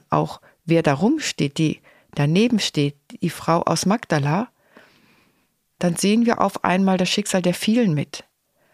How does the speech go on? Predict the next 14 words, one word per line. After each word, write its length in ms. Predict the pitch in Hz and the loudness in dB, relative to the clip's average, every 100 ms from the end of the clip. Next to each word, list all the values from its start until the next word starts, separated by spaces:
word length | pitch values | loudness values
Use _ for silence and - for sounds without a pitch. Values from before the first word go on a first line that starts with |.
| _ | _
Das 140 | - 160 | -6 -4
Schicksal 480 | - 185 - 180 170 | -2 -2 0 0 2
der 360 | 175 160 160 - _ - _ _ _ _ _ | 2 0 -2 -8 _ -20 _ _ _ _ _
Betroffenen 840 | - - 185 208 - 196 180 190 - _ _ _ _ _ | -8 -2 0 0 2 2 2 0 -6 _ _ _ _ _
aus 440 | - 160 160 - - | 0 2 2 -2 -4
den 480 | 160 147 143 143 - _ _ _ - _ | -2 -2 -2 -6 -10 _ _ _ -20 _
anderen 360 | - 180 185 180 | -2 -2 -2 -4
Städten, 500 | - 165 - 175 165 | -2 -4 -2 -4 -4
die 100 | 156 | -4
verwüstet 640 | 165 156 196 - 175 - | -2 -2 -4 -4 -8 -6
wurden, 500 | 160 165 160 160 156 | -2 -2 -2 -4 -4
die 100 | 156 | -4
zerstört 600 | - 151 - 175 180 - | -4 -6 -2 -2 -2 -4
wurden. 440 | 156 151 - 160 | -2 -2 -2 -4